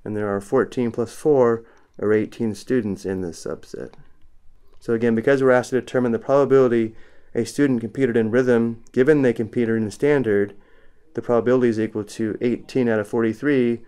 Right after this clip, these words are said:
or eighteen forty-thirds, which is approximately zero point four one nine, which is equal to forty-one point nine percent.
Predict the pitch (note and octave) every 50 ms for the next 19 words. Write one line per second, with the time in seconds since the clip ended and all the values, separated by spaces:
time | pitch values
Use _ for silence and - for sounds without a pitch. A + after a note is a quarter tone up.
0 | - - - - - - A#2 A2 G2 D#2+ A2 G2+ G2+ - - G#2 G2 F#2 F2 -
1 | F2+ E2 F2 - F2+ D2+ - - - - - - - - - _ _ _ _ -
2 | - - - - _ - _ _ _ _ _ - - _ - - - - _ _
3 | - _ - - - - - - _ - - - - - _ _ _ _ - -
4 | - _ - - - - - - - - - - - - - - - _ - -
5 | - - - - - - - - - - - - - - A#2+ B2 A#2+ B2 A#2+ C#3+
6 | D3+ D#3 D3+ - - B2 A#2+ A#2+ A#2 A#2 A2 G2 A2 - E3 D#3+ C#3 B2 A#2 -
7 | - B2 A2+ A2 G2 F#2+ - - D3+ C#3+ C3 A#2 G#2+ G#2 G#2 F2+ E2 F#2 F#2+ F#2+
8 | F2+ F2+ F2 E2+ C#2 - - - - - - - - - - - _ _ _ _
9 | _ _ _ _ _ _ _ _ _ _ _ - - - - - - - - -
10 | - - - - - - - - - - - - - - - - - - - -
11 | - - - - - - - - - - - - - - - - - - - -
12 | - A#2 - - A2+ A2 G#2+ G#2+ G#2+ G#2 A2 A2+ A2 A2 G#2+ G#2+ - - - A2
13 | A2 G#2+ G2+ - - C#3 C#3 C3+ B2 A2+ A2 G#2 G2+ G2+ G#2 F#2+ F#2+ - A2 G#2+
14 | G#2 F#2+ - - F#2+ G2 F#2+ G2 G2 F#2+ F2+ - - - - - A#1+ - - -